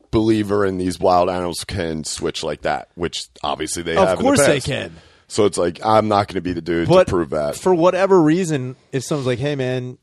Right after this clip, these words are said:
Speaker 2: you're gonna have to wrestle one of these gigantic cats. It's either a lion or a tiger. I'd pick a lion over a tiger. I don't know why I would.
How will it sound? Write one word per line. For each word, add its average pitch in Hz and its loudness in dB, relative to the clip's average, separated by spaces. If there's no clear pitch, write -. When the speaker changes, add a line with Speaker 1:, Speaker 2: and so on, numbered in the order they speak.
Speaker 2:
you're 113 -6
gonna 139 -4
have 135 -6
to 123 -4
wrestle 120 -4
one 107 -6
of 117 -6
these 104 -8
gigantic 104 -8
cats. - -12
It's 139 -8
either 131 0
a 117 0
lion 113 -2
or 107 -6
a 95 -10
tiger. 113 -8
I'd 95 -12
pick - -8
a 127 -6
lion 107 -6
over 101 -12
a 101 -14
tiger. 120 -16
I 147 0
don't 208 2
know 208 8
why 165 8
I 101 -6
would. 85 -16